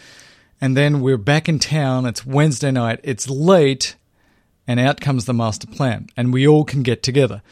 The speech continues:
So I'm gonna trash everything we've done, all the editing, all the, um, time and effort, so that we can just talk about the master pan plan <laughs> part two. And, uh, there is, um, Japanese sweets, and there's some sake,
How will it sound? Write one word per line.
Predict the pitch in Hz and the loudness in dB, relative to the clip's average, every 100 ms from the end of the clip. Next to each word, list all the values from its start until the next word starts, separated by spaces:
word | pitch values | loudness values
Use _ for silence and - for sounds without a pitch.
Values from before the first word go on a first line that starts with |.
| - _ | -20 _
So | - 202 | -6 0
I'm | 247 | 2
gonna | 196 | 2
trash | - - 165 135 - 190 | 0 0 2 0 -2 0
everything | 180 226 233 | 2 2 2
we've | 240 160 | 2 2
done, | 151 135 - 196 | 2 2 0 4
all | 190 220 | 4 4
the | 233 | 2
editing, | 196 139 165 160 - | 0 0 -2 -2 -2
all | 190 226 | -2 -2
the, | 220 190 | 0 0
um, | 151 131 104 _ - | 0 -2 -6 _ -6
time | - 190 196 202 196 | -6 -2 0 2 2
and | 185 - | 0 0
effort, | 214 156 139 - _ - - - _ _ _ - | 0 0 -6 -10 _ -20 -20 -20 _ _ _ -4
so | - | 2
that | 143 147 | 2 2
we | 139 | 0
can | 143 117 | -2 2
just | 151 170 - | 2 2 0
talk | 156 131 | -4 -2
about | 117 117 107 - | -4 -4 -6 -8
the | 120 | -6
master | 113 107 110 | -4 -6 -10
pan | 104 113 107 104 98 - _ _ _ | -8 -8 -6 -8 -10 -14 _ _ _
plan | - 143 127 107 127 - _ | -6 -2 0 0 -4 -8 _
<laughs> | _ | _
part | - 120 113 | -10 -10 -8
two. | - 127 104 120 - 127 - _ - | -6 -6 -6 -14 -18 -20 -20 _ -4
And, | 127 123 120 | -2 0 -2
uh, | - 120 113 107 | -4 -2 -2 -2
there | 123 117 | -4 -2
is, | 113 - - | -4 -4 -8
um, | - 113 104 101 98 | -8 -8 -6 -6 -4
Japanese | 143 - 143 127 - | -2 0 -2 0 0
sweets, | - 196 247 - - - _ _ | 2 2 2 -2 -10 -12 _ _
and | 139 135 | -4 -2
there's | - | -4
some | 123 | -4
sake, | - 160 156 190 175 | 0 2 2 0 -6